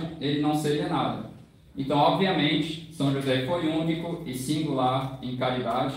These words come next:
e, obviamente, em outras virtudes também. Que a caridade não exclui as outras virtudes, nem substitui elas, mas assume elas e aperfeiçoa todas elas.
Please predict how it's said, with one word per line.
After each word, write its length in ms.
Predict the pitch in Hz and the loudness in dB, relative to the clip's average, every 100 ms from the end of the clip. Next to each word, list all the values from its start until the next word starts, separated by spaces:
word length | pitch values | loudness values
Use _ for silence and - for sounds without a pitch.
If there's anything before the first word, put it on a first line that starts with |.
| - - - | -8 -14 -10
e, 80 | 117 | -8
obviamente, 600 | 113 131 127 123 131 131 | -4 -2 -2 0 0 0
em 40 | |
outras 280 | 127 131 131 | 0 0 -2
virtudes 400 | 127 131 127 - | -2 -4 -4 -2
também. 460 | 147 131 - - - - - - | 0 2 0 -2 -10 -16 -20 -20
Que 80 | - | -14
a 80 | - | -10
caridade 640 | - - 107 113 123 117 | -4 -4 -2 0 0 0
não 160 | 120 143 | -2 -2
exclui 400 | 143 143 139 147 | -2 -2 -2 0
as 100 | 127 | 0
outras 280 | 127 127 123 | -2 -4 -6
virtudes, 760 | 120 127 - - - - - | -6 -4 -4 -4 -8 -10 -10
nem 160 | 113 127 | -6 -4
substitui 600 | 131 113 120 117 - 113 | -4 -4 -6 -8 -8 -6
elas, 260 | 113 135 120 | -4 -4 -4
mas 240 | 117 113 | -6 -4
assume 480 | 117 120 143 151 147 | -4 -4 -4 -2 0
elas 300 | 135 143 135 | -2 -2 -4
e 40 | |
aperfeiçoa 840 | 127 127 127 127 123 110 120 123 123 | -4 -4 -6 -4 -6 -4 -4 -4 -6
todas 300 | - 120 135 | -6 -4 -2
elas. 480 | - - - - - | -2 -6 -8 -12 -16